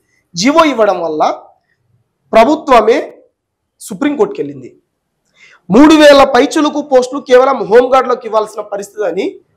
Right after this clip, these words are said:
ప్రభుత్వమే సుప్రీంకోర్టుకి వెళ్ళింది. నేను నిజంగా మీ-, మీకు మీ, మీ ద్వారా నేను చెప్తున్నాను ప్రభుత్వానికి, మీకు చిత్తశుద్ధి ఉంటే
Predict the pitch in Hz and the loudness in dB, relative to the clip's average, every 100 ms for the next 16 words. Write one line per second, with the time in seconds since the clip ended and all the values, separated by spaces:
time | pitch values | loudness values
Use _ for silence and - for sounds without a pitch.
0 | _ 220 220 226 - 277 294 196 - 226 | _ 2 2 0 0 -2 -2 -12 -16 -10
1 | 185 180 147 147 151 - _ _ _ _ | -10 -10 -16 -16 -18 -20 _ _ _ _
2 | 226 285 311 285 247 294 302 285 - - | 4 6 6 2 2 2 2 0 -2 -16
3 | _ _ _ _ 214 240 240 220 214 220 | _ _ _ _ -8 -8 -6 -6 -4 -6
4 | 214 214 208 196 220 254 269 240 - - | 0 0 0 0 2 4 4 0 0 -10
5 | 240 214 202 180 180 185 180 196 - _ | -6 -4 -4 -8 -6 -8 -8 -10 -16 _
6 | _ _ 220 311 311 311 277 302 302 294 | _ _ -2 -2 -2 -6 -2 0 0 -4
7 | 233 262 247 - 233 226 - - | -4 -4 -6 0 2 2 -4 -14